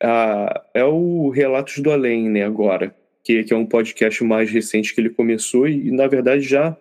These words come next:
já tá aí, né, super conhecido, com muitos relatos super interessantes. É um podcast de entrevistas e relatos sobre o sobrenatural, né?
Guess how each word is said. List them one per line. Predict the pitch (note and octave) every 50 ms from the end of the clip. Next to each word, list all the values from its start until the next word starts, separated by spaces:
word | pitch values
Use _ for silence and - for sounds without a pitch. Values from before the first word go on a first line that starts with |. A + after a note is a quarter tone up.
| _ - - _ _ -
já | - C#3 C3
tá | C3 - - C#3+
aí, | C#3 C3 C3+ D3
né, | D3 C3 B2+
super | - - C3 A#2+ - A2+
conhecido, | - _ - C3+ B2+ A#2 G#2+ - - - B2+ C#3 D3 C#3 B2 A2+
com | - -
muitos | A2+ A2 G#2+ G#2+ A#2 C3+ D3 -
relatos | B2+ B2+ C3+ B2 A#2 A2+ A2+ - -
super | - - C#3 C#3 C#3
interessantes. | C3 B2+ B2 - B2+ A#2+ A#2 - - B2+ C3 -
É | D#3+ D#3
um | E3+ F#3 F#3+ F#3+ E3+ D#3 - _ _ _ _ _ _ _ _ _ -
podcast | G3+ - E3 - - E3 D#3 D3+ -
de | D3+ D#3
entrevistas | E3 E3 E3 - E3 D#3 C#3 A#2+ B2 C#3+ D#3+ E3+ - - - D3 C#3 C3+
e | C3
relatos | B2 C3 A#2+ A#2 A2+ A#2+ C3 C#3 - D3 D3 -
sobre | - - - C#3 C#3+ C#3+ C#3+ D3+
o | D#3 D3+ D3
sobrenatural, | D3+ - D3+ C#3+ C#3+ C#3+ D3 D3 D3 D3+ D3 - E3+ D#3 C#3 B2 B2+ B2+ B2+ - - _ _ _ _ _ _ _ _ _ _ _ _ _ -
né? | A2+ A#2 A#2 A#2